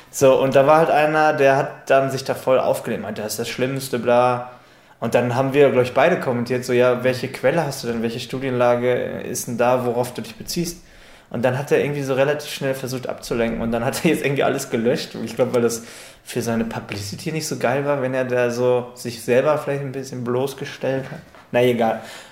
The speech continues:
Ähm, aber nichtsdestotrotz, um nochmal drauf zurückzukommen, wir haben ja irgendwie, es gibt, glaub ich, zumindest Studien, die irgendwie behaupten, dass es so ungefähr ab fünfundzwanzig Liter Cola Light, wenn man das mal so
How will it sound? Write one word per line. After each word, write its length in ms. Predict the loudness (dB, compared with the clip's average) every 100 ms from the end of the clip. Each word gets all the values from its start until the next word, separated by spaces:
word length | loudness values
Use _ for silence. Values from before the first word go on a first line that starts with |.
| 0
Ähm, 160 | 2 4
aber 200 | 4 4
nichtsdestotrotz, 540 | 4 0 0 0 0
um 120 | 2
nochmal 200 | 2 4
drauf 160 | 2 2
zurückzukommen, 540 | -4 -2 -2 0 0 -4 -18 -20 -10
wir 120 | -6
haben 100 | 0
ja 80 | 2
irgendwie, 260 | 2 2 0
es 200 | -2 -4
gibt, 180 | -4 0
glaub 120 | 0
ich, 100 | 0
zumindest 360 | -2 0 0
Studien, 320 | -2 0 0 2
die 120 | 0
irgendwie 260 | 0 -4
behaupten, 580 | -4 2 4 4 2 -2
dass 160 | -4 -4
es 160 | -4
so 100 | -2
ungefähr 460 | -2 -2 -4 0 0
ab 100 | 0
fünfundzwanzig 580 | -4 -8 -4 -4 -6 -8
Liter 460 | -6 -2 -2 -2 -12 -12
Cola 280 | -2 2 2
Light, 340 | 2 2 0
wenn 100 | -2
man 120 | -2
das 120 | -4 -6
mal 100 | -4
so 160 | -2